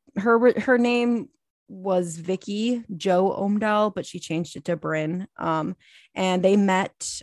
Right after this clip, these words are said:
on a blind date the previous year. So Brynn was definitely beautiful. She moved to L A to work as a model and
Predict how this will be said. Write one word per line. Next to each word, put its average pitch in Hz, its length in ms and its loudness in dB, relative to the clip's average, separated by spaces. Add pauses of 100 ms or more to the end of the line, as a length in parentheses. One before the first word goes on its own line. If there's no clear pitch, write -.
(120)
on 170 200 0
a 180 140 0
blind 170 540 -2
date - 680 -6
the 175 160 -8
previous 165 540 -8
year. 170 380 -4 (560)
So 208 320 2
Brynn 214 320 4
was 240 480 4 (400)
definitely 262 560 4 (340)
beautiful. 196 800 0
She - 180 -8
moved 196 260 -4
to 220 100 -2
L 202 180 4
A 185 240 4
to 180 460 0
work 170 320 -6
as 180 100 -6
a 180 60 -4
model 214 800 2
and 180 540 -6